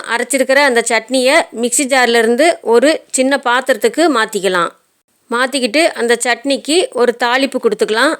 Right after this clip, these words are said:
அதாவது ஒரு வாணலி அடுப்புல வச்சு அது காஞ்ச உடனே அதுல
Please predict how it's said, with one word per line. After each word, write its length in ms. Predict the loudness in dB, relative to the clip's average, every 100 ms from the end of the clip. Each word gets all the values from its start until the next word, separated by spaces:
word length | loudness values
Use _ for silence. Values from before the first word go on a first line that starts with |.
| -6
அதாவது 360 | -2 0 2 2 0 -2
ஒரு 160 | 2 4 4 2 -2
வாணலி 360 | 0 2 2 2
அடுப்புல 320 | 0 0 0 0
வச்சு 220 | 0 -2 -2 0
அது 100 | -2 0
காஞ்ச 240 | 0 2 2 2
உடனே 260 | 2 0 0 -2
அதுல 240 | -2 0